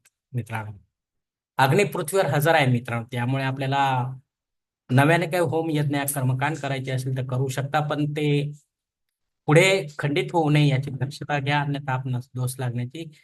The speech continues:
शक्यता असते. राहुकाळ, मित्रांनो, दुपारी दीड ते तीन वाजेपर्यंत आहे.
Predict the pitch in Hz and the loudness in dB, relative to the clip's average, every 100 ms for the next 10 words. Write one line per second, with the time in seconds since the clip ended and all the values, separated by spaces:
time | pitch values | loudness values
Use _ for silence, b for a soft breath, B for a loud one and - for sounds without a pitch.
0 | B _ _ _ _ - 170 160 131 123 | B _ _ _ _ -6 -2 0 2 0
1 | 117 135 127 135 151 156 160 156 156 156 | 0 0 0 0 0 0 -2 -6 -8 -6
2 | 151 151 151 147 147 151 147 156 151 - | -4 -2 -2 -2 0 0 0 -2 -4 -8
3 | 175 180 151 139 131 131 123 120 120 117 | -6 -2 0 0 0 0 0 -2 -4 -6
4 | 117 | -8